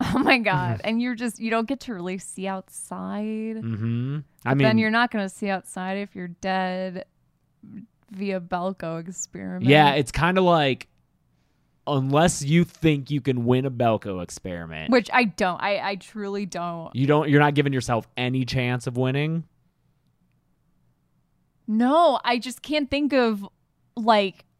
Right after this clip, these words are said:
Speaker 1: unless, uh, I don't know. I'm just thinking of places where I've worked. I'm trying to, like, really think, like, all right, realistically, if I'm, if it's somewhere where I've worked before with, like, a full staff and there's all kinds of people in there, like,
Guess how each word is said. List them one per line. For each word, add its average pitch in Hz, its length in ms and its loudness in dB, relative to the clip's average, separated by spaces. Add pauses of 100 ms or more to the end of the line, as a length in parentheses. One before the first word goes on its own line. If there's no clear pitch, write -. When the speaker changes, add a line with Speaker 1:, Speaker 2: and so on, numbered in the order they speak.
Speaker 1:
unless, 226 680 2 (1000)
uh, 208 280 -10 (320)
I 226 100 4
don't 254 120 6
know. 190 500 2 (460)
I'm 262 100 4
just 262 140 -4
thinking 277 280 -2
of 226 80 -2
places 262 420 -4
where 233 100 0
I've 196 200 -2
worked. 170 360 -12
I'm 196 100 -4
trying 202 220 -4
to, 196 80 -2
like, 190 160 -4
really 196 240 -6
think, 180 400 -10
like, 180 220 -8
all 226 100 4
right, 185 280 -4
realistically, 269 1000 -2
if 202 180 0
I'm, 190 240 -4
if 196 140 -8
it's 190 120 -12
somewhere 214 300 -4
where 208 80 0
I've 175 160 -4
worked 180 260 -8
before 180 460 -4
with, 180 160 -4
like, 175 140 -6
a - 40 -14
full 180 240 -6
staff 175 540 -2
and 180 100 -10
there's 180 140 -10
all 185 120 -8
kinds 214 160 -2
of 190 100 -6
people 202 340 -4
in 226 100 -4
there, 247 240 -2
like, 190 380 0